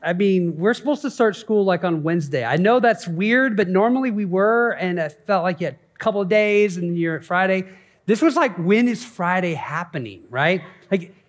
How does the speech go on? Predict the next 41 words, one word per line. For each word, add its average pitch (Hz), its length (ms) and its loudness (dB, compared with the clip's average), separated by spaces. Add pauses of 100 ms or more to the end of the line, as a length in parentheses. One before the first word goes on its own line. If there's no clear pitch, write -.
it 208 160 -2
never 240 300 2
came. 220 460 0
And 170 120 0
then 202 80 4
when 202 120 2
it 165 100 -4
finally 214 240 0
came, 196 400 -2
I 170 140 0
thought 175 180 -2
it 156 80 -6
was 156 140 -8
Saturday. 143 400 -2
I 160 80 0
don't 214 100 2
even 190 80 2
know. 165 300 2
It 247 80 4
was 254 120 4
a 240 60 4
weird 240 240 2
week. 240 240 0 (500)
But 254 100 4
we 277 140 4
made 302 260 4
it. 220 100 2
We 240 100 2
survived. 214 600 2 (100)
<laughs> - 220 0
We're 240 140 0
kicking 285 340 -2
off 254 140 -2
a 226 60 -2
brand 220 300 2
new 233 120 0
series 226 400 -4
today 196 340 0 (260)
that 208 120 2
we're 226 160 4
entitling 208 680 0